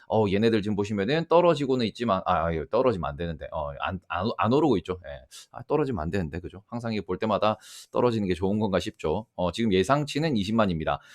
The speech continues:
지난주에 예상치도 이십만이었지만 실제 발표는 십구만 사천이었고요.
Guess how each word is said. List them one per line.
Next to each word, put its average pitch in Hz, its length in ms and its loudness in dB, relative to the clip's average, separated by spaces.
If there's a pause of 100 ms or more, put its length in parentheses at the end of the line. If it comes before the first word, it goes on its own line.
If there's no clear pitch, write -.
(140)
지난주에 151 500 4
예상치도 107 400 2
이십만이었지만 101 640 0 (400)
실제 113 260 0
발표는 107 380 0
십구만 135 300 -4
사천이었고요. 104 640 -2